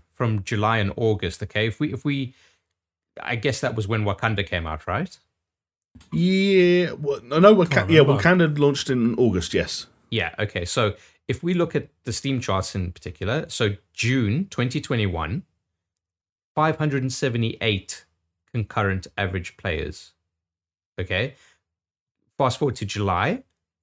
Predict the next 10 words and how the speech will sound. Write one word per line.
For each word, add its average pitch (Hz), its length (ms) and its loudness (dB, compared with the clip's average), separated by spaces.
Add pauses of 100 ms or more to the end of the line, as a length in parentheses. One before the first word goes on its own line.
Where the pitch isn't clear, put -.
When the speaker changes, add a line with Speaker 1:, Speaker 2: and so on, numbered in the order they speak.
Speaker 1:
one 143 360 0
thousand 131 440 0
sixty-six. - 680 -8
Fast - 320 -4
forward 127 200 -4
to - 140 -12
August, 117 600 0 (400)
two 170 260 -2
thousand 139 560 0
forty-eight. - 840 -6